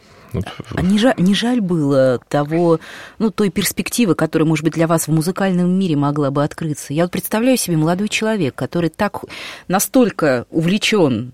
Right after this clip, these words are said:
Speaker 2: своим обучением, что занимается по десять-двенадцать часов, даже до того, что вы сорвали руки, то есть сломали свой самый главный вот этот вот аппарат. И это же м-, это может привести к отчаянию,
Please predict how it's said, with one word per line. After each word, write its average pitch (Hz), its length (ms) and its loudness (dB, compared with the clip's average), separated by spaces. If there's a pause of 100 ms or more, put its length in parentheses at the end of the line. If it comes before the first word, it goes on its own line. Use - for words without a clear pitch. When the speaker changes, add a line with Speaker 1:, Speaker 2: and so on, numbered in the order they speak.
Speaker 2:
своим 156 460 2
обучением, 151 600 0
что - 240 -6
занимается 156 500 -2
по 156 140 -2
десять-двенадцать 147 600 -2
часов, - 340 -4
даже 160 340 0
до 156 120 -2
того, 190 260 -4
что - 220 -8
вы 160 260 -2 (460)
сорвали 180 480 0
руки, 190 340 -2
то - 100 -8
есть - 140 -10
сломали 175 420 0
свой 170 280 -2
самый 160 320 -2
главный 156 380 0
вот 151 120 -8
этот 156 240 -6
вот 147 120 -8
аппарат. 170 380 -4 (340)
И 185 280 0 (160)
это 170 180 0
же 196 120 0
м-, 190 200 0
это - 200 -2
может 226 260 2
привести 196 380 -4
к - 80 -12
отчаянию, 160 720 -4